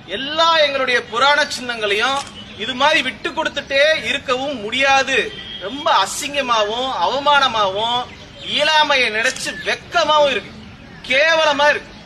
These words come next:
இந்த நாயக்கர், ரெட்டியார், இந்த தெலுங்கர் சமுதாயத்துல இருக்கக்கூடிய மக்களுடைய உணர்ச்சிகளை என்னைக்குதான் நீங்க கேட்க போறீங்க? மத்திய மாநில அரசுகிட்ட கேக்குறேன்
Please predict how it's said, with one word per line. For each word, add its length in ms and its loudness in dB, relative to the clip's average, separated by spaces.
இந்த 140 0
நாயக்கர், 640 2
ரெட்டியார், 600 0
இந்த 160 -4
தெலுங்கர் 480 -2
சமுதாயத்துல 600 0
இருக்கக்கூடிய 720 0
மக்களுடைய 640 -2
உணர்ச்சிகளை 680 0
என்னைக்குதான் 720 0
நீங்க 220 0
கேட்க 300 0
போறீங்க? 400 -6
மத்திய 540 0
மாநில 480 2
அரசுகிட்ட 400 -4
கேக்குறேன் 440 0